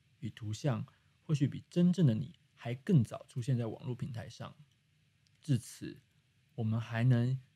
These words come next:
有效拒绝展示我们的脸孔吗？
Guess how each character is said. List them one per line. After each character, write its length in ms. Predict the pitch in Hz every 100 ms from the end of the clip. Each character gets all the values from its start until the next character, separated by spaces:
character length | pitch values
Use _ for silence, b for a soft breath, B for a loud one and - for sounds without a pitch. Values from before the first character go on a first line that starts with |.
| _
有 180 | - 107
效 280 | 98 139 120
拒 180 | 110 120
绝 180 | 113 107
展 240 | 95 82
示 140 | -
我 100 | 127
们 80 | 90
的 120 | 107
脸 200 | 107 104 120
孔 180 | 117 92
吗？ 360 | 101 101 110